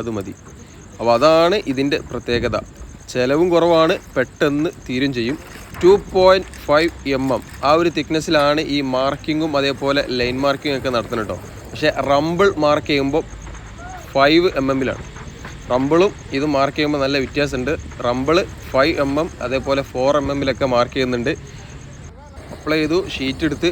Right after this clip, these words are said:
വേറെ സ്ഥലത്ത് അപ്ലൈ ചെയ്ത് തുടങ്ങി. അപ്പോൾ മുപ്പത് മിനിറ്റാണ് ഇത് പൂർണ്ണമായിട്ടും സെറ്റാകാനുള്ള സമയം ട്ടോ. ഗ്ലാസ് പൗഡർ ഇടുന്നതുകൊണ്ട് റിഫ്ലക്ഷൻ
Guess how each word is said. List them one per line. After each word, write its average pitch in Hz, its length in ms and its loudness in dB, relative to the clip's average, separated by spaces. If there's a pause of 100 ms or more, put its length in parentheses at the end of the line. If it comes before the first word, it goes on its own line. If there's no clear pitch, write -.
(120)
വേറെ 135 240 2
സ്ഥലത്ത് 131 280 -2 (180)
അപ്ലൈ 127 180 0
ചെയ്ത് 123 160 0
തുടങ്ങി. 92 240 -6 (520)
അപ്പോൾ 139 160 -4 (100)
മുപ്പത് 202 440 0 (220)
മിനിറ്റാണ് 165 640 4 (300)
ഇത് 139 100 -2 (320)
പൂർണ്ണമായിട്ടും 170 880 2 (160)
സെറ്റാകാനുള്ള 139 840 0
സമയം 113 280 -2
ട്ടോ. 90 80 -8 (160)
ഗ്ലാസ് 113 280 -2
പൗഡർ 135 260 0
ഇടുന്നതുകൊണ്ട് 135 340 -2 (140)
റിഫ്ലക്ഷൻ 131 360 -6